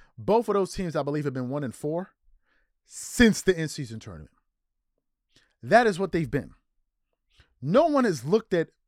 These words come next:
the Lakers nor the Indiana Pacers and accused either of those teams of being the best teams of their conference.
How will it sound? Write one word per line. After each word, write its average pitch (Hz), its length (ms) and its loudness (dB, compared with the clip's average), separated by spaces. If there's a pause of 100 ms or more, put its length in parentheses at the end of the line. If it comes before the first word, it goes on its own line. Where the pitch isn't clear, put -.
the 127 120 -2
Lakers 120 580 0
nor 185 260 2
the 214 120 2
Indiana 180 360 -4
Pacers 151 360 -6
and 135 80 -6
accused 302 580 2
either 247 280 2
of 160 100 0
those 131 200 -4
teams 101 440 -16 (320)
of 156 160 -2
being 180 200 -2
the 135 80 -6
best 147 280 -4
teams 139 180 -8
of 120 60 -6
their 104 100 -4
conference. - 480 -12